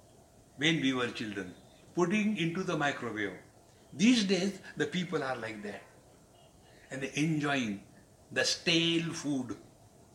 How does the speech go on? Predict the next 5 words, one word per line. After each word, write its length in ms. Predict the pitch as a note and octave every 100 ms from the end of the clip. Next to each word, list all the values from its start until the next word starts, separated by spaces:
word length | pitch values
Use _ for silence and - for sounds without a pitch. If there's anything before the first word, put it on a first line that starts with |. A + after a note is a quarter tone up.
| - - - - - - - - - - - - - - - - - - - - - - - - - G2+
Remain 480 | C3+ D#3+ D#3+ D#3 C3+
in 140 | B2
the 160 | A#2 -
utter 340 | - - E3
present. 720 | D3+ - A2+ - - - -